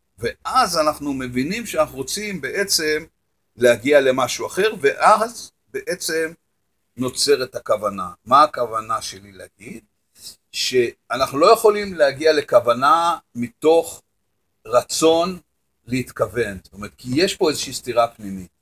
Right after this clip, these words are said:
אנחנו צריכים להגיע להבנה עמוקה, וממנה בעצם הכוונה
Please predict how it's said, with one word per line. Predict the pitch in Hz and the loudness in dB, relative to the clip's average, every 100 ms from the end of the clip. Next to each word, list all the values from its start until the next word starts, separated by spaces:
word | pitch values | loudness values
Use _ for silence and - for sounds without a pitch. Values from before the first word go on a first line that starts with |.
| _ _ _ _ _ _ | _ _ _ _ _ _
אנחנו | 117 110 | -16 -12
צריכים | - 185 | -2 2
להגיע | 190 156 123 165 180 | 4 4 4 2 2
להבנה | 147 131 117 127 131 160 208 110 - _ 120 | 4 2 6 4 6 8 8 6 0 _ -6
עמוקה, | 120 120 - 131 160 123 | -2 -2 6 8 8 6
וממנה | 135 135 127 127 175 233 190 160 | 2 2 -2 0 0 2 2 2
בעצם | 127 139 - 143 143 143 - | 4 2 0 -6 -6 -10 -10
הכוונה | 113 - - 117 127 190 220 202 | -10 -2 -2 0 -2 0 0 -2